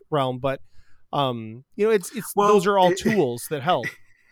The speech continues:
Speaker 2: it is o-, outside for sure, but it is essentially specifications of a game,
Speaker 1: Right,
Speaker 2: right?
Speaker 1: right, right, right,
Speaker 2: That's
Speaker 1: yeah.
Speaker 2: what the rules are. I mean, that's,
Speaker 1: Yeah,
Speaker 2: that's,
Speaker 1: yeah.
Speaker 2: uh, in engineering, that's what I do. I have to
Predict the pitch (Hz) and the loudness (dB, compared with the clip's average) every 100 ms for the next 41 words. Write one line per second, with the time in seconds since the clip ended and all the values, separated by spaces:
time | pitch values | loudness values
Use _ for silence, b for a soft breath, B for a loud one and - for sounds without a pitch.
0 | _ 170 175 220 240 196 190 - 170 165 | _ 0 2 2 2 0 0 2 4 4
1 | 160 143 147 170 147 143 139 139 165 160 | 4 -2 0 0 2 2 2 0 0 -2
2 | 147 151 147 156 143 139 127 123 - _ | -2 -2 -2 -2 0 0 -2 -6 -12 _
3 | _ - 156 143 135 151 147 131 117 110 | _ -4 -2 -2 -4 0 0 0 -6 -10
4 | 98 - 143 127 123 - 127 135 110 165 | -12 -8 -4 -2 -4 -6 -6 -4 -4 0
5 | 208 208 208 202 196 170 165 156 156 170 | 2 4 4 4 4 2 2 4 4 4
6 | 156 147 151 165 127 107 107 107 127 127 | 4 4 4 4 2 0 0 -4 -6 -6
7 | 123 127 135 - 185 151 131 - 160 135 | -2 0 0 0 2 4 2 -4 -4 0
8 | 135 135 143 139 143 135 139 156 139 131 | 0 0 -2 0 0 -2 0 0 2 0
9 | 131 139 131 127 131 143 135 123 127 127 | 2 0 2 0 -2 2 2 2 -2 -2
10 | 135 123 | -8 -8